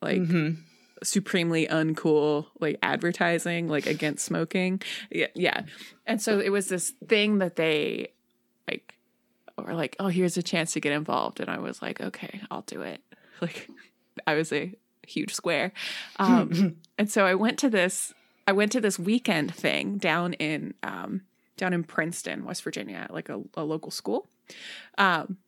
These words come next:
Speaker 1: a college. And the things I remember from this is that one of the people who was, like, one of the adults that was there, like, the cool adults, he, like, had a Flaming Lips t-shirt.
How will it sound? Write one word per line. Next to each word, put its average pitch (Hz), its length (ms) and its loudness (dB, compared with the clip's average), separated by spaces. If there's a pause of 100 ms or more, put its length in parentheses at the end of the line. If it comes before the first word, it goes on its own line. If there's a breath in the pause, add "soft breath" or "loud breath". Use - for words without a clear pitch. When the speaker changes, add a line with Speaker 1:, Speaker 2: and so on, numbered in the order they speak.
(100)
Speaker 1:
a 170 80 4
college. 185 480 0 (800 loud breath)
And 185 720 4 (240)
the 196 160 6
things 233 400 4
I 247 120 6
remember 214 380 2
from 170 200 -2
this 151 320 0
is 180 140 -2
that - 160 0
one 170 200 0
of 202 120 2
the 214 80 4
people 208 300 -2
who 175 220 0
was, 160 200 -2
like, - 420 -8 (160)
one 175 140 -2
of 175 80 2
the 180 100 2
adults 160 760 -2
that 202 240 0
was 214 180 0
there, 226 300 0
like, 170 160 -2
the 180 80 -10
cool 165 300 0
adults, 156 520 -2
he, 185 180 2
like, 156 200 0
had 170 280 2
a 170 60 4
Flaming 170 540 0
Lips 139 360 -2
t-shirt. 269 640 -2